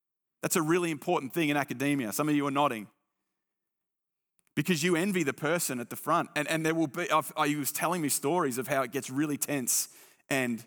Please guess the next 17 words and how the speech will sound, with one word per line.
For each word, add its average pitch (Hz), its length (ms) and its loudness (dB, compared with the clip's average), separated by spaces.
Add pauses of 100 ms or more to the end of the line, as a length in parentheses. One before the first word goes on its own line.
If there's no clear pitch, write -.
(220)
frustrating 135 600 0
and 104 100 -6
people 120 240 -4
fight 127 440 -2 (400)
and 107 180 -8
bicker. 131 360 -4 (840)
And 123 100 0
I 120 40 2
reckon 131 240 0
it's 117 140 -2
fueled 127 500 -2 (500)
by 123 160 0
envy. 127 380 -2 (1900)
Do 120 80 -2
you 127 60 2
love 127 180 2
approval? 139 520 -2